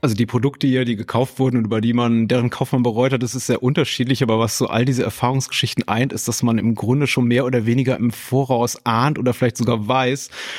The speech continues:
damit werde ich vermutlich nicht glücklich. Und wir haben natürlich noch weitere Verbraucherinnen und Verbraucher befragt. Und da wurden eben auch immer wieder Sachen genannt, bei denen man sich, glaube ich, mm,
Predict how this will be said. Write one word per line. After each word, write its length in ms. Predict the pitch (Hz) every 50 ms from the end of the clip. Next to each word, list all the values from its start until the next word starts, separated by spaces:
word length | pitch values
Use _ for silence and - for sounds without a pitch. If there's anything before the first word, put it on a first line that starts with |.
| - -
damit 380 | - 117 117 131 143 127 120 113
werde 180 | 120 123 131
ich 140 | - - -
vermutlich 720 | - - 139 131 131 131 147 170 214 214 - 156 135 - -
nicht 200 | 127 117 - -
glücklich. 380 | - 147 - - 113 101 104
Und 80 | 117 113
wir 60 | 117
haben 80 | 120 127
natürlich 280 | 120 - 127 131 117
noch 140 | 131 127 101
weitere 300 | 120 110 123 - 139 139
Verbraucherinnen 680 | - - 113 98 - 120 123 123 135 120 123 120 120
und 60 | 104
Verbraucher 500 | - - 117 - - 123 123 107 123 131 110 - - - - -
befragt. 480 | - 120 110 - 123 131 117 123 139 -
Und 80 | 131 123
da 100 | 120 107
wurden 140 | 123 120
eben 160 | 131 117 127 123
auch 100 | 110 -
immer 160 | 135 139 135
wieder 160 | 131 127 120
Sachen 300 | 107 127 117 - 151 135
genannt, 400 | 131 123 120 120 123 123 120 -
bei 100 | - 113
denen 220 | 104 123 123 123
man 160 | 123 123 120 117
sich, 180 | 123 113 - - - - - - - - - - - -
glaube 200 | - 113 113 123
ich, 120 | 120 - - _
mm, 240 | - 135 139 139